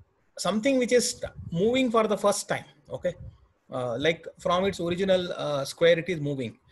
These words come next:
Then it is called as a tempo. If the same thing you move it again, that is not called as gaining a tempo. It is like, because this is all about opening game, right?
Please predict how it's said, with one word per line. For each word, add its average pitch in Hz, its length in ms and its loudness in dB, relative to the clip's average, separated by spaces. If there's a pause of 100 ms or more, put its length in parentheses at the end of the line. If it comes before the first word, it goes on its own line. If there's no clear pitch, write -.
(240)
Then 240 160 2
it 233 140 0
is 226 120 0
called 180 260 2
as 170 100 4
a 240 80 0
tempo. 127 340 -2
If 151 120 -6
the 185 80 2
same 254 280 4
thing 262 140 0
you 254 100 4
move 233 220 6
it 240 80 -2
again, 226 240 4
that 202 160 2
is 214 80 2
not 208 280 -2
called 180 220 2
as 190 140 4
gaining 156 400 -2
a 151 40 2
tempo. 113 360 -6 (100)
It 131 100 -10
is 139 120 -6
like, 147 300 -4 (520)
because 202 220 4
this 214 100 -2
is 214 60 4
all 214 180 6
about 214 240 2
opening 190 400 -2
game, 123 240 -2
right? 165 160 -2